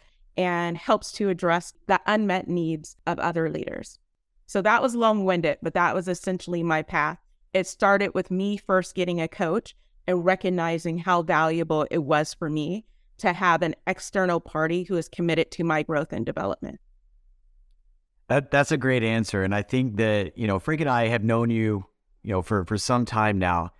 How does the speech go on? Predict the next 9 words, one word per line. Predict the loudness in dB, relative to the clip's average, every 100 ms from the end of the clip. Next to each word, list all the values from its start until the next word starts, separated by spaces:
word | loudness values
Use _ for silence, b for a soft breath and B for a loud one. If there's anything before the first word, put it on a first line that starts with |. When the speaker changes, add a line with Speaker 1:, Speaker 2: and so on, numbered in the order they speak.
| _ _ _ _ _
Speaker 2:
You're | -2
definitely | 0 2 0
a | 0
people | 0 -2
person. | 0 0 0 0 -2 -4 -8 -18 _
You | 0 2
look | 4
to | 2
strengthen | 0 2 0 2 0 0